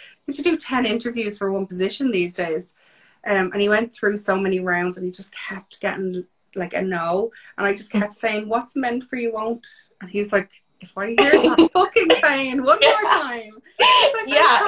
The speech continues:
Speaker 2: it's
Speaker 1: promise
Speaker 2: like,
Speaker 1: you."
Speaker 2: yeah, it's when you're in the middle of it, you're like, "I can't listen to this right now," but now
Speaker 1: If
Speaker 2: he's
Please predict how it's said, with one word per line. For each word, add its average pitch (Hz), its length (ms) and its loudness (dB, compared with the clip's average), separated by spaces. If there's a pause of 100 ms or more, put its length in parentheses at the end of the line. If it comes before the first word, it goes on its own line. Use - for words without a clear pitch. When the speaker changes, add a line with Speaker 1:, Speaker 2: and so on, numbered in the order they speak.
Speaker 2:
it's 466 140 -4
Speaker 1:
promise - 40 -6
Speaker 2:
like, 285 180 6
Speaker 1:
you." 359 440 -6 (300)
Speaker 2:
yeah, 226 420 2
it's 208 180 0
when 254 120 0
you're 269 140 2
in 277 100 4
the 262 120 2
middle 254 240 6
of 240 120 6
it, 190 160 4
you're 202 140 4
like, 190 260 6 (440)
"I 185 120 6
can't 208 320 2
listen 247 280 2
to - 80 -4
this 302 200 4
right 277 180 8
now," 320 300 8
but 247 180 6
now 240 140 6
Speaker 1:
If 277 80 4
Speaker 2:
he's 262 40 -8